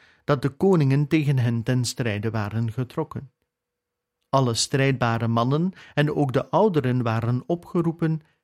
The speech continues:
en hadden zich aan de grens opgesteld. Des ochtends in alle vroegte, toen de zon over het water scheen, zagen de Moabieten uit de verte hoe het water rood was van het bloed.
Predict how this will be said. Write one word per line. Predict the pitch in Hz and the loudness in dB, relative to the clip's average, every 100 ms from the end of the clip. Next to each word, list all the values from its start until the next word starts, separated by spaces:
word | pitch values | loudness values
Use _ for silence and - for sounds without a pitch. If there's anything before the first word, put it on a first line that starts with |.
| _ | _
en | - 139 | -2 2
hadden | 131 180 175 | 2 2 2
zich | 143 147 135 | 2 -2 -4
aan | - 120 | -4 -4
de | 113 | -4
grens | - 123 139 143 - | -4 -4 -4 -6 -8
opgesteld. | 120 - - 113 - - - _ _ _ _ _ _ _ _ _ _ _ _ _ _ _ | -8 -8 -10 -12 -12 -14 -16 _ _ _ _ _ _ _ _ _ _ _ _ _ _ _
Des | 127 135 - | 0 0 0
ochtends | - 175 - 190 190 185 | -2 -2 0 4 4 4
in | 131 | 0
alle | - 120 117 | 0 -2 -2
vroegte, | - 156 - - 156 - _ _ _ _ | -2 -4 -2 -4 -4 -4 _ _ _ _
toen | 156 151 | 2 4
de | 139 | 4
zon | 123 160 180 - | 4 2 2 2
over | 135 120 113 | 2 2 0
het | 113 | 0
water | 107 110 170 170 - | -2 -2 -2 -4 -6
scheen, | - 151 151 151 - _ _ _ | -4 0 0 -2 -6 _ _ _
zagen | 139 147 151 143 151 | 0 2 2 2 2
de | 135 | 2
Moabieten | 151 135 117 151 175 165 156 | 2 2 0 -2 0 0 0
uit | - 170 | 0 0
de | 139 117 | 2 0
verte | 120 127 117 135 131 - _ | 0 -2 0 -2 -2 -8 _
hoe | 180 165 | 2 2
het | 170 | 2
water | 120 117 127 | 0 0 -2
rood | 123 139 147 - | 0 2 0 -2
was | 113 110 | -6 -6
van | - 117 | -4 -2
het | 107 | -2
bloed. | 107 117 139 - | -2 -4 -6 -12